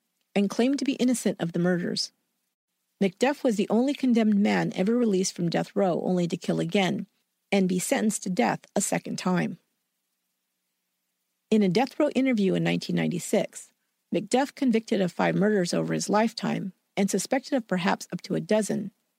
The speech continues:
still expressed no remorse. In the interview, he paints himself as a victim of the justice system, saying that both Roy Dale Green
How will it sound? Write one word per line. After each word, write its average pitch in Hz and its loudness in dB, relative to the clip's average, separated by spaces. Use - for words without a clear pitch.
still 311 0
expressed - -2
no 165 0
remorse. 156 -2
In 185 4
the 175 0
interview, 175 0
he 208 -4
paints 254 0
himself 233 -2
as 170 -2
a 170 -2
victim 170 -2
of 156 -2
the 160 -2
justice 185 -2
system, - -4
saying 220 2
that 170 -2
both 165 -2
Roy 175 2
Dale 160 0
Green 190 0